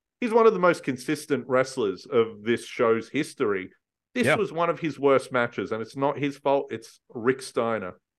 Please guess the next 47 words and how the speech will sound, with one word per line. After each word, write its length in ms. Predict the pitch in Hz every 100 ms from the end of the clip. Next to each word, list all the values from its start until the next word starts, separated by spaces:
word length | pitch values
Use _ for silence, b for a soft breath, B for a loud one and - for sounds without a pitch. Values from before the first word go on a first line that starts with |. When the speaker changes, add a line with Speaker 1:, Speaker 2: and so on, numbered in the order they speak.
| _ -
Speaker 1:
Rick 160 | 269
Steiner 460 | - 233 220 226 196
as 100 | 123
a 60 | 104
singles 680 | - 208 147 95 92 - _ _
brings 300 | 151 151 107
nothing 440 | 113 127 131 123 110
to 100 | 110
the 120 | 98
table. 440 | 98 98 - - _ _ _ _ _ _ _
Speaker 2:
Did 160 | 196 214
you, 80 |
did 320 | - 147 165 190
you 40 |
find 240 | - 285
it 100 | 359 -
odd 200 | 135 147
that 120 | 107
Rick 180 | 117 123
Steiner 340 | - 120 135
decided 520 | 107 104 123 117 110 104
this 240 | 113 -
was 140 | 123
the 100 | 107 104
match 320 | 107 120 -
that 120 | 101
he 140 | 110
was 160 | 110 104
gonna 200 | 107 101
try 280 | - 110 107
and 100 | 101
do, 240 | 107 107 101 B B B -
uh, 220 | 107 107 -
try 220 | - 120
and 120 | 113 101
become 400 | - 113 110 107
William 380 | 113 113 107
Regal 340 | 104 107 139 123
and 120 | 98
do 160 | 107 98
it, 240 | - -
be 180 | 113 110
all 160 | 110
this 180 | 107 104 -
technical 500 | - - 113 113 95
wrestling 440 | 95 - 113 110
stuff? 340 | - 127 180